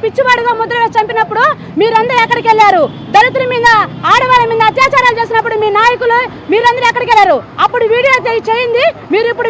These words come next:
వీడియోలు చేస్తున్నారా? నోరుందని చెప్పని ఇష్ట ప్రకారంగా మాట్లాడితే ఊరుకునేది లేదు. మా కో-, మా ప్రభుత్వం ఒక క్రమశిక్షణకు మారుపేరు. మా నాయకుడు మాకు నేర్పించింది క్రమశిక్షణ. ఏదైనా కూడా ఉంటే చర్చించుకుందాం, సామరస్యంగా చేద్దాం అంటారు. కానీ మీలాగా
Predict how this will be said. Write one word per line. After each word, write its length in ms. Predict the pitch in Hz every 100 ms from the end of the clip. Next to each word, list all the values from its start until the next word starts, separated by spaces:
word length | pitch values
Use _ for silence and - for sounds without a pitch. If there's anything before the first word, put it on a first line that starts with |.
| 480
వీడియోలు 280 | 523 480 440
చేస్తున్నారా? 480 | 427 427 381 370 392 285 - - 294
నోరుందని 540 | 415 508 523 494 466 466
చెప్పని 300 | 453 453 440
ఇష్ట 100 | 440 466
ప్రకారంగా 440 | 466 466 453 453 427 440
మాట్లాడితే 440 | 466 466 453 453 427
ఊరుకునేది 380 | 453 427 453 427 415
లేదు. 240 | 415 415 302 - - 294
మా 80 | 415 440 -
కో-, 140 | 415 370
మా 80 | 403 427 427
ప్రభుత్వం 460 | 453 494 480 494 571 - - 349
ఒక 100 | 427 427
క్రమశిక్షణకు 680 | 440 494 508 523 494 480 440 403
మారుపేరు. 560 | 453 480 466 427 381 269 - - 311
మా 120 | 427 427 440
నాయకుడు 380 | 494 480 480 453 440
మాకు 160 | 427 415
నేర్పించింది 500 | 453 403 466 453 440 339
క్రమశిక్షణ. 520 | 415 480 453 466 415 370 247 - - 302 427
ఏదైనా 340 | 466 480 508 494
కూడా 140 | 480 466
ఉంటే 220 | 453 440 466 -
చర్చించుకుందాం, 640 | 440 508 494 494 453 466 466
సామరస్యంగా 540 | 440 466 480 480 440 440
చేద్దాం 280 | 427 415 440
అంటారు. 200 | 403 392 381
కానీ 180 | 370 453 - - -
మీలాగా 420 | 349 453 480 480